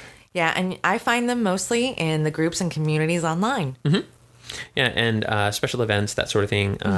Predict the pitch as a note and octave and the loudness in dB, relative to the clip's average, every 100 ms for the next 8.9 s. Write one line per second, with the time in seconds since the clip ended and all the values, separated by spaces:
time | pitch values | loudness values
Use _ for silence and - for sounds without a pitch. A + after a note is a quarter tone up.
0 | G2 B3 G#2+ G#2 F#2+ G#2+ - G#2 G2+ - | 2 2 0 0 2 0 0 0 0 0
1 | G#2+ - G2 G2+ G2+ G2+ G#2+ A#2+ A2 G#2 | -2 0 0 0 -2 -2 -2 0 0 -2
2 | G#2 - - - - - - A2 G#2+ C#3+ | -4 -12 -20 -20 -20 -20 -4 -2 0 0
3 | F#3 D#4 E4+ G#3 D#3+ C3+ - - B2+ - | 0 0 2 2 4 2 0 -2 -2 0
4 | A#2+ C3+ - A#2 G2+ G2 - G2 G2+ G2 | 0 0 0 0 2 0 0 -2 -2 -4
5 | - F#2+ G2+ - F#2+ - - A2 - A2 | -2 -2 -2 0 -2 -2 -2 -2 0 0
6 | A2+ B2 G#2+ A#2 - A#2 A2 A2+ G#2+ G#2 | 2 2 0 -2 -2 -2 -2 -2 -2 0
7 | G2+ G2 G#2+ - G#2 - - G2+ G#2 G#2 | 0 2 0 0 -2 -2 -2 0 2 0
8 | G2 G2 - G2 G2+ G2+ G2+ G2 G2+ | 0 0 -2 -4 -4 -4 -2 -2 -4